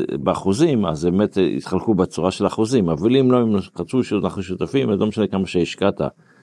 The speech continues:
כי אולי אחד משקיע פחות, אבל הוא מתאמץ יותר.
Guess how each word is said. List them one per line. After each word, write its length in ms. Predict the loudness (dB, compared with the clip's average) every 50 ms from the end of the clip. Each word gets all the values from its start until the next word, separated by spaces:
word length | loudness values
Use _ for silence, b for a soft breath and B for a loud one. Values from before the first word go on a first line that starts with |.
| b b b _
כי 60 | 0
אולי 220 | 2 4 4 4 2
אחד 200 | 2 0 0 0
משקיע 340 | -2 -4 -2 -2 0 0 0 0
פחות, 380 | -2 -2 2 2 2 2 2
אבל 240 | 0 2 2 2 2
הוא 340 | 2 2 2 2 0 0 -2
מתאמץ 440 | -4 -2 0 0 0 0 0 0 -2
יותר. 300 | -2 0 0 -2 -2